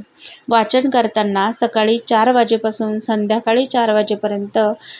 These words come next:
घरी पारायणाला बसले असाल तर वाचन करता येते. मात्र दुपारच्या वेळेत बारा ते साडेबारा ही दत्त महाराजांच्या भिक्षेची वेळ असल्यामुळे फक्त आणि फक्त गुरुचरित्र वाचनासाठी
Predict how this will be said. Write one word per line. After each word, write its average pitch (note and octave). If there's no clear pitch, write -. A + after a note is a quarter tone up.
घरी A3+
पारायणाला G#3
बसले G#3+
असाल G#3
तर C4+
वाचन A3+
करता G3
येते. F#3
मात्र A#3+
दुपारच्या A3
वेळेत G#3
बारा G#3
ते C4
साडेबारा A3
ही G#3+
दत्त A#3
महाराजांच्या G#3+
भिक्षेची A#3
वेळ C4
असल्यामुळे A#3
फक्त B3
आणि C4
फक्त B3
गुरुचरित्र A3+
वाचनासाठी G#3+